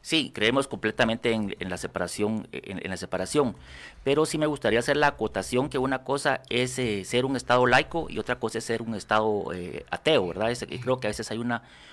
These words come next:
confusión en el tema. Si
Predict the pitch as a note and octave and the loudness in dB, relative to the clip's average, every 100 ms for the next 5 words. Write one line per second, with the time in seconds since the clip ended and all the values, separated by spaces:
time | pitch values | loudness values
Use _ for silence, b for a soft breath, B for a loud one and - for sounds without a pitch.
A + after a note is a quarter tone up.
0 | B - G2+ F#2+ - A2 A2+ G2+ - D3 | B -4 -4 -4 0 2 2 -4 -2 0
1 | G#2+ - B B B B B - A#2 A2 | 0 -6 B B B B B -6 0 2
2 | G#2+ | 0